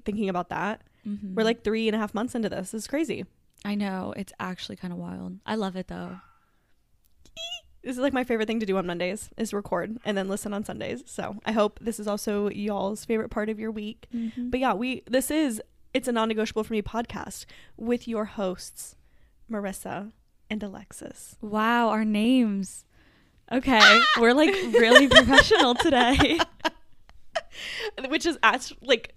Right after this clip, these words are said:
Speaker 1: really funny that today is the day we're gonna be professional, because the episode that we decided to do today is something that just hit me while I was driving yesterday,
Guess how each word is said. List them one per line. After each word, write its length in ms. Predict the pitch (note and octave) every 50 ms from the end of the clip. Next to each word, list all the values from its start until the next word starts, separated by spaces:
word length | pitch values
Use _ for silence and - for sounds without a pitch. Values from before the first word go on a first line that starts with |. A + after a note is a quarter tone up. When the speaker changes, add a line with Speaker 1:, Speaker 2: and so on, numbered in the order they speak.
| _ -
Speaker 1:
really 220 | B3+ C#4+ D4+ F4+
funny 300 | D#4 - A#3 A3 A#3 B3 B3+
that 200 | A#3+ A#3 F#3+ -
today 220 | - A#3 G3+ F#3+ G3
is 80 | G#3+
the 60 | A3+
day 120 | A3 A3 A3
we're 60 | A3
gonna 120 | A3+ A3+ A3
be 80 | A3
professional, 480 | - - F3 - A#3+ A#3+ - - A#3+ B3
because 280 | A#3 C4 A#3+ B3+ A3+ G#3+
the 120 | G#3+ F#3+
episode 560 | F#3+ G3 - A#3+ - - B3+ C4 C4 C#4+ B3
that 80 | A#3 G3
we 60 | G#3 G#3+
decided 340 | G#3+ A#3+ - F#3 F#3+ G#3 G3+
to 60 | A#3+
do 140 | G3 F#3+ F#3
today 280 | F#3 F#3 G#3 A3+ A#3+ C4+ C#4+ - _ _ _ _ _ _ - - _ _ _ _ _
is 360 | A#3 A#3 A#3 A#3 A3+ A3+ A3+ - -
something 580 | - - A#3 B3+ B3 - D4+ D4 D4 D4+ D#4 D#4 - - _ _ _ _
that 220 | G#3+ A3 G#3 G3+
just 140 | G3+ G#3 - -
hit 260 | G3+ - A#3+ A3 -
me 120 | A3+ G#3+
while 160 | G3+ G3+ G3+
I 40 | F#3
was 100 | F#3 G3+
driving 560 | - F3+ F3 F#3 G#3+ F3+ F#3 F#3 G3 G3+ G3 -
yesterday, 420 | - F3 - - G3+ G3+ G#3+ C4